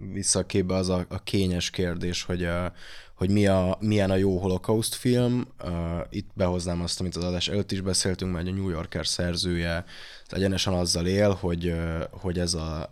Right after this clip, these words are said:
modern kor, vagy az a legutóbbi év Jojo Rabbitje, ö, ami ugye szintén egy nácikkal operáló humoros film, ö, és a, ő, ő például a hologics szóval él,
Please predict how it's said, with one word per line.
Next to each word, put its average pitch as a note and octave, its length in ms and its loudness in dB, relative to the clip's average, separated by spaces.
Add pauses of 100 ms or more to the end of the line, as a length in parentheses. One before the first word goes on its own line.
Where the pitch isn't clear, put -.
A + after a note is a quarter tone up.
(240)
modern F2 460 -2
kor, E2+ 280 -2
vagy E2+ 120 -4
az E2+ 200 -4
a F2+ 80 -6
legutóbbi F2 600 -2
év F2 160 0
Jojo F2+ 320 0
Rabbitje, A2+ 680 2 (600)
ö, E2+ 100 -6 (420)
ami F#2 180 0
ugye F2 180 2
szintén F2+ 420 2
egy E2+ 240 -2
nácikkal F#2 500 -2
operáló E2+ 640 -2
humoros E2+ 360 -2
film, B2+ 540 2 (440)
ö, F#2 360 4
és - 240 2
a, G#2 60 4
ő, G2 320 4
ő G#2 60 -2
például G2 300 2
a F#2+ 60 4
hologics F#2 720 0
szóval F2+ 380 2
él, F#2 500 2